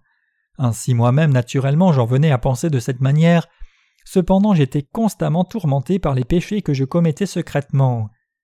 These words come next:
C'est seulement plus tard, après que je sois né de nouveau par l'évangile de l'eau et de l'esprit, et après la fausse image de moi qui avait recouvert mon cœur et que ces pensées soient parties,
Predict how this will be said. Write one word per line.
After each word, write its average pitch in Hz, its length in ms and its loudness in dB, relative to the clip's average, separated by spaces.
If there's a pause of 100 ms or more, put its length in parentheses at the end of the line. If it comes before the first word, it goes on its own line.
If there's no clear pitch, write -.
(380)
C'est - 160 -6
seulement 113 340 -2
plus 135 200 -6
tard, 156 240 0
après 135 260 -2
que 131 120 -2
je 127 100 -2
sois 135 200 -2
né 151 120 2
de 147 120 0
nouveau 151 280 0
par 151 200 -2
l'évangile 147 460 0
de 135 80 0
l'eau 156 240 2
et 156 60 0
de 151 80 -2
l'esprit, 175 480 -2 (460)
et 117 200 -2
après 131 260 0
la 131 120 0
fausse - 320 -4
image 147 260 0
de 143 120 0
moi 151 200 0
qui 143 160 -4
avait 131 140 -2
recouvert 156 460 -2
mon 123 140 -2
cœur 160 300 0
et 131 100 -4
que 131 140 -4
ces - 200 -6
pensées 156 340 -4
soient 143 200 -4
parties, 190 440 -2